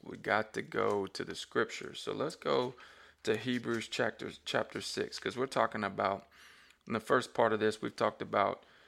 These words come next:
you know, where does faith come from? Comes from God, or not faith. Where does salvation come from? Salvation comes from the grace that God has given you through your faith. Amen. James goes on to say, "You are not saved by faith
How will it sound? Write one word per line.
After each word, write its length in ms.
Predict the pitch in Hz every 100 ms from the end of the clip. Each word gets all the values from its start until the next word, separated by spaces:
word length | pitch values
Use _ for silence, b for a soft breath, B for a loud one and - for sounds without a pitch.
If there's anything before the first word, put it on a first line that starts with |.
| b
you 100 | -
know, 80 | 110
where 220 | 104 123
does 120 | 131 -
faith 280 | 120 117
come 180 | - 107
from? 260 | - 98 95
Comes 260 | - 113 110
from 180 | 117
God, 320 | 104 117 127 -
or 140 | 107 110
not 180 | 117 -
faith. 260 | 104 104
Where 180 | - 131
does 120 | 131
salvation 640 | - 117 104 120 131 - -
come 220 | - -
from? 260 | - 90
Salvation 600 | - 101 98 117 - 139
comes 340 | - 117 110 110
from 420 | - 104 104 107 B B B B B
the 120 | 113
grace 760 | 98 95 110 110 120 165 196 -
that 280 | - 98 110
God 260 | 107 117
has 140 | 143 143
given 280 | 120 101
you 120 | 104 104
through 340 | - 117 120
your 180 | 120 131
faith. 480 | - 110 - 104 -
Amen. 520 | 92 107 104 110 185 - _ _ _ _ _ _ _ _ _ _ - B B B B -
James 300 | 117 131 127
goes 180 | 131 120
on 140 | 120
to 40 |
say, 220 | 113 123 117
"You 160 | 113
are 80 | 113
not 220 | 113 107
saved 260 | - 113 101
by 160 | 110
faith 460 | 107 - 117 110 -